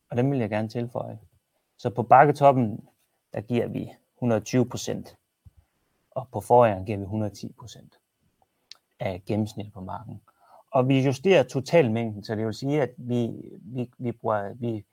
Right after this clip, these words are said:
det er ikke Robin Hood, fordi det duer jo ikke, for så stjæler vi fra andre områder af marken. Vi, vi, vi bruger mere såsæd på den her måde. Øhm, og det er jo også den rigtige måde at gøre det på.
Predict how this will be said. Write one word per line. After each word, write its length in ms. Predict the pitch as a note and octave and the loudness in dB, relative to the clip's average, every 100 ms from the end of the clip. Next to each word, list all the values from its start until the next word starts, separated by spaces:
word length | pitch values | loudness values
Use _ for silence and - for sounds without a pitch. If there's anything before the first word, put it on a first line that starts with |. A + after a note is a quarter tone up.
| _ _ _ B2 | _ _ _ 0
det 80 | |
er 60 | B2+ | 4
ikke 140 | F3 | 6
Robin 260 | D3 C3 B2+ | 8 8 6
Hood, 200 | B2+ D3 - _ _ _ _ _ - | 2 0 -2 _ _ _ _ _ -6
fordi 180 | A2+ | -4
det 180 | A2+ D3 | 0 2
duer 180 | E3+ C3 | 6 6
jo 100 | G2+ | 4
ikke, 160 | G#2+ - _ | 0 -4 _
for 80 | A2 | -12
så 100 | A#2+ | -8
stjæler 280 | - D3+ G2+ | 0 2 2
vi 100 | F#2+ | 0
fra 160 | G2+ | -2
andre 160 | G#2+ A#2+ | 0 0
områder 280 | G#2 G2+ G2 | 0 -2 -4
af 60 | |
marken. 420 | F#2+ F#2 G2 G2+ G2+ | -4 -6 -8 -10 -10
Vi, 220 | G2 G2+ | -10 -10
vi, 240 | A#2+ G#2 F#2+ | -8 -8 -8
vi 180 | A2 A2+ _ _ _ - _ _ _ | -10 -10 _ _ _ -20 _ _ _
bruger 140 | C3+ B2+ | -4 0
mere 200 | D3 F3+ | 2 4
såsæd 440 | D#3 A#2 - F#2+ | 4 0 -2 -10
på 100 | - | -8
den 160 | G2+ F#2+ | -10 -8
her 100 | F#2+ | -10
måde. 260 | G2+ C3+ - _ _ _ _ _ _ _ _ _ A#2 | -10 -14 -18 _ _ _ _ _ _ _ _ _ -6
Øhm, 400 | G2+ G2 F#2 G2 | -6 -6 -8 -14
og 160 | - - D3 | -20 -8 0
det 120 | D3 | 2
er 40 | |
jo 240 | C3 A2+ G#2+ | 4 4 4
også 120 | A2+ | 2
den 100 | A2 | -4
rigtige 260 | G#2+ A2 G#2 | -6 -8 -10
måde 120 | G2 | -10
at 80 | G2 | -8
gøre 140 | F#2+ | -8
det 80 | F#2+ | -8
på. 240 | - F#2 | -12 -16